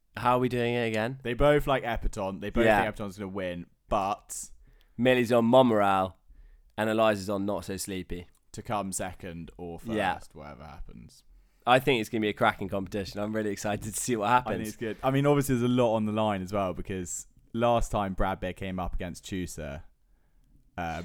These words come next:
Speaker 2: Brad
Speaker 1: <laughs>
Speaker 2: Beer came out on top quite heavily.
Speaker 1: He did indeed.
Speaker 2: Yeah.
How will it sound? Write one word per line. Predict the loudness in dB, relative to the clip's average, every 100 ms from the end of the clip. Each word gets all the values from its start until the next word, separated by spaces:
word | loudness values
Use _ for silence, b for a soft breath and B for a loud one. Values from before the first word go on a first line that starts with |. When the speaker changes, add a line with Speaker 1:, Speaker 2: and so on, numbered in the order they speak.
| -4
Speaker 2:
Brad | -2 -2 -4
Speaker 1:
<laughs> |
Speaker 2:
Beer | -6 -6
came | -6 -6 -6
out | -6
on | -8 -8
top | -8 -6
quite | -6 -6 -6
heavily. | -10 -10 -10 -10 -10
Speaker 1:
He | -8
did | -4 -2
indeed. | 0 2 2 0 -6 -12
Speaker 2:
Yeah. | -10 -8 -10